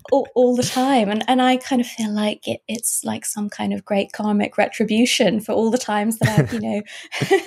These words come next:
Speaker 2: <laughs> nudged someone on a deadline. <laughs> I'm now, uh, <laughs> experiencing it for myself. Um, but yes. Um,
Speaker 1: But of
Speaker 2: it,
Speaker 1: course, that's in y-, y-, your,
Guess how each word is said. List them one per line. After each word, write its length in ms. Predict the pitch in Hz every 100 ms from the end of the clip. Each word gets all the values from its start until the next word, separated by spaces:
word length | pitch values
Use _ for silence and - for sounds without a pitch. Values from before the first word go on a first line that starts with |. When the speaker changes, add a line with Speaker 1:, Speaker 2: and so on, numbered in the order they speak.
| -
Speaker 2:
<laughs> 160 | - 220
nudged 360 | 240 277 -
someone 340 | - 262 240 226
on 100 | 226
a 100 | 226
deadline. 640 | 247 240 240 220 220 277 -
<laughs> 80 | 262 311 302
I'm 140 | 277
now, 200 | 262 240 233 226 233 175 -
uh, 240 | - - - -
<laughs> 220 | - -
experiencing 760 | 220 - - 240 220 - 202 196
it 120 | -
for 120 | -
myself. 540 | 202 220 220 208 202 208 - - - - - _
Um, 580 | 202 196 196 196 202 226 - 285 - _ _ - _
but 160 | - -
yes. 400 | 185 180 - - - _ _ -
Um, 300 | 180 180 175
Speaker 1:
But 160 | 165
of 100 | 151
Speaker 2:
it, 100 | 190
Speaker 1:
course, 300 | - 165 - - - 208 _ _
that's 320 | 156 175 -
in 640 | 214 139 127 123 120 117 - -
y-, 80 | 151
y-, 40 |
your, 720 | 151 180 143 131 131 135 156